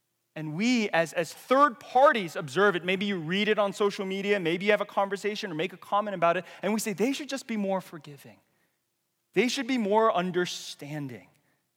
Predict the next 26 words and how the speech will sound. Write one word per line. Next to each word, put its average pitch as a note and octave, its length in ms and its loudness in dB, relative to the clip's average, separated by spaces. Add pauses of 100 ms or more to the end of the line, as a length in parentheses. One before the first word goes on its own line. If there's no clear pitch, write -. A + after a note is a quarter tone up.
right? B2 200 -20 (840)
What E3+ 120 -12
you G3+ 140 -12
do G3 440 -8 (600)
when F3 300 -6
you F3+ 120 -4
have E3+ 280 -2
that D#3+ 180 -4
sentiment, B2 600 -14 (500)
right, C3 120 -12
you're F3+ 120 -8
minimizing, B2+ 840 -8 (580)
okay? G#2+ 240 -20 (300)
You're D3+ 120 -6
neglecting B2 800 -8 (560)
the B2+ 100 -12
pain F3 640 -12 (200)
of A#2+ 200 -16
the G#2 80 -20 (120)
victim, G#2+ 420 -18 (720)
the - 80 -12
person E3+ 520 -12
who D3 180 -10
has B2 160 -10
been A#2+ 140 -14
hurt, - 460 -20